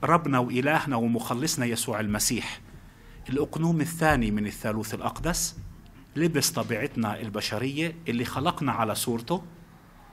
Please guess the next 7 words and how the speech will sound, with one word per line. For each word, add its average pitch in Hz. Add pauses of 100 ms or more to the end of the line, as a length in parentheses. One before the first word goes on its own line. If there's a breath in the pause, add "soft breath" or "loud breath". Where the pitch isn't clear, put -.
(200)
تجسد، 143 (960 loud breath)
أصبح 160
إنسان 147
مثلنا 165
حتى 165
نحن 175 (100)
نصير 170